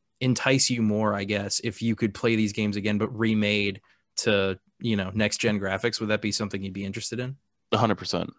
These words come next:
Speaker 2: I love that. Um, I, <laughs> the same day I bought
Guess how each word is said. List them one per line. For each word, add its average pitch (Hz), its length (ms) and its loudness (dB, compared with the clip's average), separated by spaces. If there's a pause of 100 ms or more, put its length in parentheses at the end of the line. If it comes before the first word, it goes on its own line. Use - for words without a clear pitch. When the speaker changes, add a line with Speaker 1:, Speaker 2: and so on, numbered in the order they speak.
(140)
Speaker 2:
I 98 100 6
love 95 220 4
that. 90 200 2 (260)
Um, 90 420 4 (880)
I, 101 640 6 (640)
<laughs> 117 180 0
the 113 100 0
same 120 260 4
day 104 180 8
I 95 40 6
bought 87 320 4